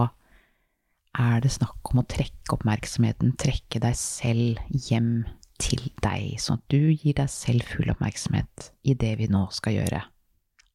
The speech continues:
av jobb i forhold til kjærlighetsmønstret. Hvis du er ute og går eller kjører bil, så har du selvfølgelig øynene åpne. Hvis du er hjemme og s-, hører på podcasten, så lukker du øynene.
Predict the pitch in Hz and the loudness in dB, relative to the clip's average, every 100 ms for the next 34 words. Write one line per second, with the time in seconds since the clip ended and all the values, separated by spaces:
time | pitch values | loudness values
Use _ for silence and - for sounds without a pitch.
0 | 127 131 117 104 120 - - _ _ - | 2 2 2 0 -2 -12 -18 _ _ -8
1 | - 95 - - - - - - - - | 0 0 0 -2 -4 -4 -6 -6 -8 -14
2 | - _ _ _ _ _ _ _ _ - | -16 _ _ _ _ _ _ _ _ -20
3 | - _ _ - - - - - - - | -20 _ _ -20 -20 -20 -20 -20 -20 -20
4 | - - - - - - - _ - - | -16 -16 -18 -20 -20 -20 -20 _ -20 -4
5 | - 185 - 196 196 - 190 175 160 160 | 0 2 2 0 -2 -2 -4 0 2 4
6 | 160 160 160 165 - 160 135 123 127 131 | 4 0 0 0 0 -2 2 4 4 2
7 | - 127 117 120 - 113 110 - 113 104 | 2 2 4 2 2 -2 -2 -2 -2 -2
8 | 107 - 107 - - - - - - - | -4 -4 0 0 0 -4 -6 -10 -20 -20
9 | - - 127 123 123 117 117 123 - _ | -8 -2 2 4 4 4 4 2 -2 _
10 | - 143 - - 143 139 131 - 135 127 | -4 -4 -4 -2 4 4 4 0 -2 -2
11 | - 131 - 285 320 226 214 - 139 - | -2 -2 2 0 2 0 0 -2 -2 0
12 | 120 110 113 - | 0 -2 -4 -12